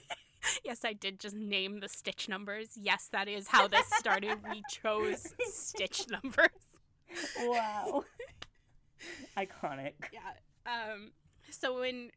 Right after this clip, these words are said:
Speaker 2: basically what I'm saying, though, back to the book, <laughs> is that, um, when she talks about these guys, and even when they list their list of hottest guys on page nine, it feels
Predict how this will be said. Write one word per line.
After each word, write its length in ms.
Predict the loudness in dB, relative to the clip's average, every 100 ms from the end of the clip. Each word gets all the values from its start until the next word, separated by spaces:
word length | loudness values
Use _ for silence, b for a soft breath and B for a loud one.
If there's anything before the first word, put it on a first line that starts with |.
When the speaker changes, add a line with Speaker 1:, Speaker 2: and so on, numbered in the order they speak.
| -4
Speaker 2:
basically 380 | -2 -2 -4 -4
what 120 | -4
I'm 100 | -4
saying, 260 | -4 -4 -4
though, 180 | -8 -6
back 200 | -6 -6
to 60 | -12
the 80 | -14
book, 220 | -12 -6
<laughs> 60 | 0
is 880 | 2 4 4 4 4 2 0 -6 -6 -8 -10 B B 0
that, 360 | 4 4 2 -2 0
um, 260 | 0 -2
when 120 | -8
she 140 | -8 -8
talks 240 | -8 -6
about 140 | -8 -8
these 160 | -8
guys, 280 | -4 -2 -2
and 100 | -8
even 220 | -8 -8 -8
when 120 | -8
they 140 | -8 -8
list 560 | -10 -10 -10 -12 -14 -18 -10
their 200 | -10 -8
list 340 | -10 -10 -10
of 80 | -10
hottest 360 | -8 -8 -8 -4
guys 480 | -2 -2 -4 -8 -10
on 280 | -8 -6 -8
page 280 | -8 -8 -6
nine, 280 | -4 -4 -6
it 200 | -12 -14 -18 -20 _
feels 540 | -10 -8 -8 -10 -12